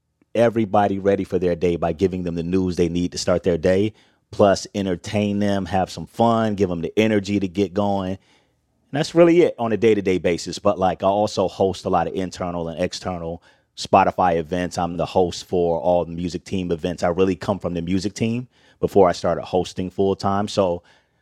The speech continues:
my job when I came to Spotify five years ago, I've now been at Spotify five years.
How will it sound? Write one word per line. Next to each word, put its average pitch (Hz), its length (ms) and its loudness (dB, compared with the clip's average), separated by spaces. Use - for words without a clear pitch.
my 107 140 6
job 113 380 4
when 101 100 -4
I 87 80 -2
came 120 260 -4
to 104 60 -4
Spotify 87 720 -2
five 82 300 -2
years 85 200 -2
ago, 82 200 -2
I've 80 160 -4
now 82 160 -2
been 78 160 -6
at 76 80 -10
Spotify 78 520 -6
five 80 360 0
years. 85 420 0